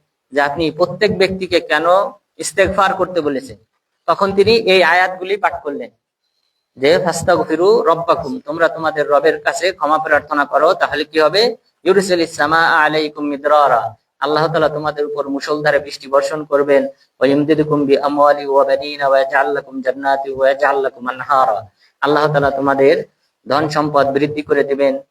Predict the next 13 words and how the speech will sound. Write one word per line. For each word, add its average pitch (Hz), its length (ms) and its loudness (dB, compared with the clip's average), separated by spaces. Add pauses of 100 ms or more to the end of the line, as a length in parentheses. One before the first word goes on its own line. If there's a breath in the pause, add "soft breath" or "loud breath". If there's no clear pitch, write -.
(180)
তোমাদেরকে 135 520 2
বাগবাগিচা 143 580 0
দান 135 220 -2
করবেন, 131 360 2 (360)
উদ্যান 151 380 -2
দান 139 220 2
করবেন 135 440 2 (340)
এবং 147 440 0 (200)
নহর, 131 440 2 (320)
নদী 135 180 0
নালা 135 240 2
দান 127 200 0
করবেন। 156 440 2